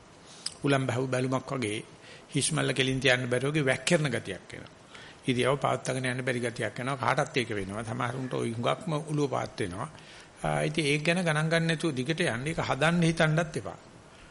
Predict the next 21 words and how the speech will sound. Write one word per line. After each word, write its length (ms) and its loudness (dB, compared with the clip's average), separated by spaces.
හිතා 300 0
ගන්න 220 2
කොයි 180 2
වෙලාවක 300 2
හරි 160 0
වීර්ය 320 0
සමාධිය 480 -2
කියන 180 -2
චෛසික 400 0
දෙක 200 -2
සමවර 380 0
වෙනකොට 320 -2
මේක 180 -2
හැදෙයි. 340 -4
වී-, 240 2
සමාධිය 480 4
වැඩි 220 2
වෙලා 300 4
වීර්ය 320 0
අඩු 200 2
වෙනකොට 360 0